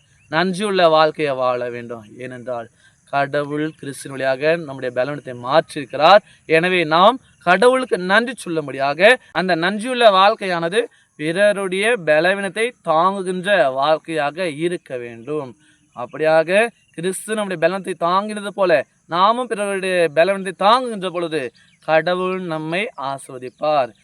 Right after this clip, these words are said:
ஏனென்றால் கடவுள் கிறிஸ்துவின் வழியாக நம்முடைய பலவீனத்தை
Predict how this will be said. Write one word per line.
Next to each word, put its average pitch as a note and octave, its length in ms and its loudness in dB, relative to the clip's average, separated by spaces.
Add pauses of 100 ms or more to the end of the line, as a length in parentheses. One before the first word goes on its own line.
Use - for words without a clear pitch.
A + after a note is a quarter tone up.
(160)
ஏனென்றால் B2+ 880 -4 (360)
கடவுள் D#3 580 0
கிறிஸ்துவின் D#3 460 -4
வழியாக D#3+ 160 -2
நம்முடைய C3 100 -8
பலவீனத்தை C3+ 420 -8